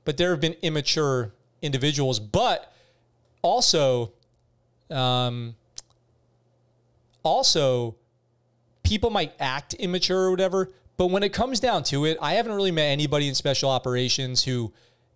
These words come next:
isn't there to get the job done at the end of the day. So, if that makes sense. I don't think there is an immature special operations group. Navy food on ship is really good if I remember. Hell yeah.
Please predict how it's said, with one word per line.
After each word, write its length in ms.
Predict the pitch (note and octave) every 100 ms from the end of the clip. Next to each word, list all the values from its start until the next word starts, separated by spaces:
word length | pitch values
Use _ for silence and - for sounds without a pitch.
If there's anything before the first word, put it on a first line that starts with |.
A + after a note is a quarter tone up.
| _ -
isn't 340 | F3+ D#3 F3+
there 180 | D#3 D3+
to 60 | C3+
get 180 | C3 B2+
the 60 |
job 320 | G#2+ A#2+ A2+
done 160 | A2+ A2
at 80 | G#2
the 80 | G#2+
end 100 | G#2
of 60 |
the 80 | F#2
day. 220 | F#2+ F#2+ _ _ _ _ _ _ _ _ _ _ _ _ _ _ _ _
So, 480 | - C3+ A#2+ A2 F#2+ - _ _ _ _ _ _ _ _ _ _ _ _ _ -
if 100 | C3
that 180 | C3 A#2
makes 200 | G#2 -
sense. 260 | C#3 - - _ _ _ _ _ _ _ _ _ _ _ _ _ _ E3
I 100 | D#3
don't 140 | F3+
think 180 | F3+ D3
there 140 | C#3
is 100 | C3+
an 100 | B2+
immature 360 | C#3+ B2 - B2
special 320 | - A2 A2+
operations 420 | G#2 A2+ G#2 A2+
group. 220 | - C#3 - _ _ _ - _ _ _ _ -
Navy 280 | E3 F3+
food 280 | E3+ F#3 F3
on 120 | E3
ship 240 | C#3 E3 D3+
is 100 | A#2+
really 180 | C#3+ C3
good 140 | C3+
if 80 | C3+
I 60 |
remember. 480 | C3 B2+ C3 C3 A#2+ _ -
Hell 300 | G#2+ A2 A#2
yeah. 320 | A#2 C3 B2